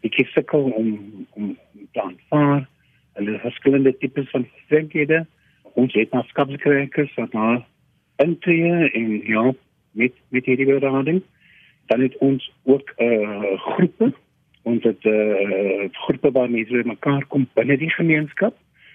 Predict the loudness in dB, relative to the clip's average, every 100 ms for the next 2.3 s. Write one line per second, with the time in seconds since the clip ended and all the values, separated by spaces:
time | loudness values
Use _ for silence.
0 | _ _ 0 2 0 -4 -4 -2 0 4
1 | 4 4 0 0 0 0 -6 -8 -2 -2
2 | -2 -4 -20